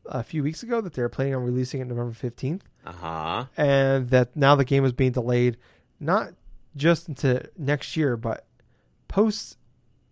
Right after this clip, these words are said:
Speaker 1: April of next year. So April first, so the next fiscal year. So not just got delayed into early next year, all the way out. So I guess the game is actually, like, in a pretty good spot. It's just, like,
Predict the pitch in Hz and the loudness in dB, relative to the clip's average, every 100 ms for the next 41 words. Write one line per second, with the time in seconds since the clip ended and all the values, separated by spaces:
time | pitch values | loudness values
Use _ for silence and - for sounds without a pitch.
0 | _ _ 165 165 143 - _ - 127 117 | _ _ 0 2 -2 -4 _ -8 -4 -6
1 | - 107 - - 135 175 170 151 - 156 | -6 -10 -6 0 2 2 0 0 -2 -2
2 | 123 - - _ - 156 196 202 - 196 | -2 -12 -20 _ 2 6 6 4 0 0
3 | - 147 117 87 _ _ _ - 139 175 | 2 -4 -4 -8 _ _ _ -2 0 0
4 | 240 170 - 139 127 127 127 120 - _ | 0 -4 -2 -2 0 2 2 0 -6 _
5 | _ - 127 127 117 120 _ 190 214 151 | _ -8 -4 -4 -6 -12 _ 2 4 2
6 | 113 - 120 110 - 151 156 143 127 - | -2 -4 -6 -6 0 2 4 2 0 0
7 | 143 131 - 175 156 147 - - - 202 | 0 0 0 4 4 2 -8 -12 -2 2
8 | 302 302 302 233 180 175 - 160 131 135 | 2 2 2 4 4 4 2 0 2 -2
9 | 120 151 143 127 - 123 156 190 _ 156 | -4 -8 -6 -8 -6 -2 -2 -4 _ -8
10 | - 123 131 123 | -6 -4 -2 -4